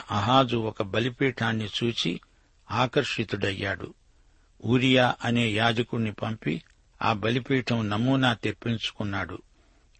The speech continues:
రెండు రాజులు పదహారో అధ్యాయం పది నుండి పద్దెనిమిదో వచనం వరకు ఈ వృత్తాంతం రాయబడి ఉంది. ఆరాధనను ఈ విధంగా చౌకబారు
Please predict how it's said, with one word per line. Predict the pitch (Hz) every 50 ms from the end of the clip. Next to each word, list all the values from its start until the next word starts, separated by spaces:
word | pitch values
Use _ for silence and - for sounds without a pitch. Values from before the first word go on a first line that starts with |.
| - -
రెండు | 95 110 123 123 131
రాజులు | 120 127 123 117 101 107 107 113
పదహారో | 110 - - 110 110 117 113 123 120 117 117 117
అధ్యాయం | 110 104 95 - - 104 104 104 101 107 135 170 - _ _ _ _ _ _ _ _ _ _ _ - -
పది | 107 113 123
నుండి | 135 135 139 135 123 -
పద్దెనిమిదో | - - 107 107 104 104 120 127 135 143 143 127 127 123 117 110
వచనం | 110 107 - 127 127 123 117 113
వరకు | 104 101 101 101 - - 110 117 - - -
ఈ | 101 107
వృత్తాంతం | 104 98 98 98 - - 135 131 127 120 110 - 104 107 110 110
రాయబడి | 98 107 107 110 113 110 107 113 104
ఉంది. | 104 98 104 101 98 90 87 85 - _ _ _ _ _ _ _ _ _ -
ఆరాధనను | - 101 110 120 120 127 135 139 143 147 123 135 135 135 120 110 101 95 98 - - _ _ -
ఈ | 101 107 117
విధంగా | 123 117 117 110 110 123 127 131 123 117 98 98 - - - - -
చౌకబారు | 110 131 127 - 151 139 120 127 131 131 131 117 123